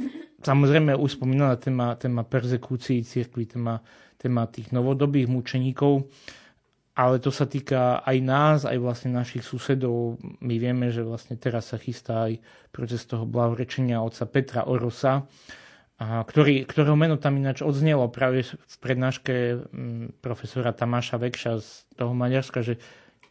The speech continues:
je predpoklad, že bol jedným z kandidátov takisto na biskupa Mukačevského, ale určite teda k-, podľa jeho zistení k vysviacke nedošlo, takže preto kňaz a nie biskup. Ale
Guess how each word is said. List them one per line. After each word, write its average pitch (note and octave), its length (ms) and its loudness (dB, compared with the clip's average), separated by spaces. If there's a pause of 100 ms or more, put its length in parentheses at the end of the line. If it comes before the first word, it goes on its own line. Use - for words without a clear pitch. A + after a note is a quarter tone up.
je C#3 120 4
predpoklad, C3 560 2
že C3 120 2
bol B2 160 0
jedným C3+ 440 2
z - 80 -16
kandidátov B2 800 -2
takisto A#2+ 480 -4
na A#2 160 -4
biskupa A#2+ 480 -2
Mukačevského, C#3 880 0 (440)
ale B2 480 4 (240)
určite B2 400 -2
teda A2+ 280 0
k-, - 120 -20 (360)
podľa A#2 300 0
jeho A2+ 160 0
zistení A2+ 340 -4
k A#2 80 -10
vysviacke A#2+ 440 -6
nedošlo, A#2+ 560 -2 (340)
takže A2 180 -6
preto A#2+ 240 -2
kňaz B2 360 -2
a A#2+ 40 2
nie A#2+ 160 2
biskup. B2 400 0 (540)
Ale C3 540 6